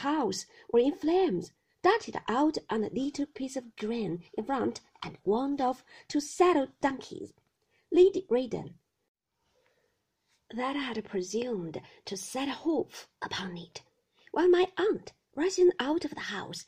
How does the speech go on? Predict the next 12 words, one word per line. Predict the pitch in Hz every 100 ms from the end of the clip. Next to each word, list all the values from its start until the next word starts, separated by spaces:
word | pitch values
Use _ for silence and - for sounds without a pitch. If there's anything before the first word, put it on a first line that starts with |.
| _
seized | - - 226 - 175
the | 160
bridle | - 226 294 320 311
of | 302 -
a | 233
third | - - 277 277 - -
animal | 208 180 165 175 - -
laden | - 214 254 247 240
with | 233 226
a | 214 _ _
bestriding | 202 - - 214 214 208 185 175
child, | - - - -